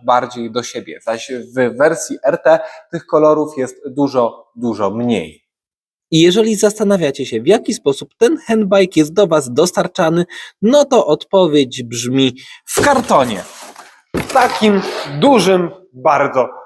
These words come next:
kartonie. Jak widzicie, ten karton jest po prostu ogromny, jest bardzo długi, bardzo szeroki, zajmuje bardzo dużo miejsca, a rower jest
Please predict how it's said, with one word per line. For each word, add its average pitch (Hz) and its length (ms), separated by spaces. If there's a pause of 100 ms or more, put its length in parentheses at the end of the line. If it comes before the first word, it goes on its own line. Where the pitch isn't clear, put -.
(120)
kartonie. 151 540
Jak 208 220
widzicie, 196 280
ten 202 180
karton 220 280
jest 226 140
po 220 60
prostu 214 500
ogromny, 185 500
jest 139 200
bardzo 190 380
długi, 190 280
bardzo 180 300
szeroki, 190 440
zajmuje 143 380
bardzo 151 300
dużo 160 260
miejsca, 147 460
a 208 100
rower 196 280
jest 139 380